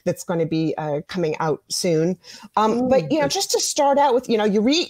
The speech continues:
Speaker 1: read You Are What You Risk, and it'll get you to start thinking about things. And, um, it's interesting. Someone asked me recently, "Should I read You Are What You Risk or The Gray Rhino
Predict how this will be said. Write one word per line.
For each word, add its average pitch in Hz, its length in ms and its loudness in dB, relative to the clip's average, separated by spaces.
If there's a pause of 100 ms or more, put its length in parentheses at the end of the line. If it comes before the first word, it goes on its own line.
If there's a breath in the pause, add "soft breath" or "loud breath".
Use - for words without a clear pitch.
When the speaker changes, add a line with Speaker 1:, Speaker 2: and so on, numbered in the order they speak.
Speaker 1:
read 320 320 2
You 311 100 4
Are 220 140 4
What 208 140 2
You 190 120 0
Risk, 185 280 0
and 202 120 -2
it'll 208 100 2
get 196 200 0
you 208 160 0
to 190 240 -2
start - 320 -6
thinking 240 280 0
about 175 300 0
things. 185 460 -2
And, 180 360 -2 (120)
um, 175 240 -2 (220 loud breath)
it's - 100 -14
interesting. 302 340 0
Someone 233 320 0
asked 208 180 -4
me 196 240 0
recently, 165 360 -2
"Should 208 180 -2
I 196 60 2
read 202 280 0
You 180 120 0
Are 180 120 2
What 185 140 0
You 165 80 -2
Risk 175 240 -2
or 170 80 -2
The 165 80 0
Gray 156 160 0
Rhino 151 460 -2